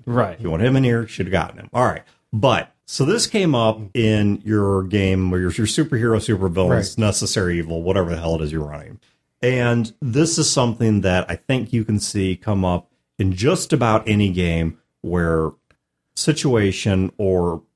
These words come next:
Speaker 2: monster powers or whatever come to bear on the characters. And I think, and we already talked about this, but I'm gonna loop back to it 'cause I think it deserves underlining, is I think it has to, at least to the player,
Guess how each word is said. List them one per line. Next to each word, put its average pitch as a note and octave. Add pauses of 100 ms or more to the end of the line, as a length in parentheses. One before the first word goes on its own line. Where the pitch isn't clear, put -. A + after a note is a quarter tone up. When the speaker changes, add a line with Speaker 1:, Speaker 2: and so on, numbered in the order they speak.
(180)
Speaker 2:
monster A#2
powers F#2
or F#2+
whatever G#2
come F2+
to F#2
bear E2+ (400)
on G#2
the A2
characters. F2 (320)
And A2 (560)
I G3+
think, D3+
and C#3+
we C3+
already A3
talked E3+
about F3
this, F3+
but C3+
I'm D3+
gonna F#3
loop C3
back G#2+
to -
it F#2
'cause G#2+
I G2
think D3
it C#3
deserves G#2
underlining, C3+ (320)
is A2+
I B2+
think D#3
it -
has D3
to, A#2 (240)
at C#3+
least D#3 (100)
to D3+
the C3
player, F#2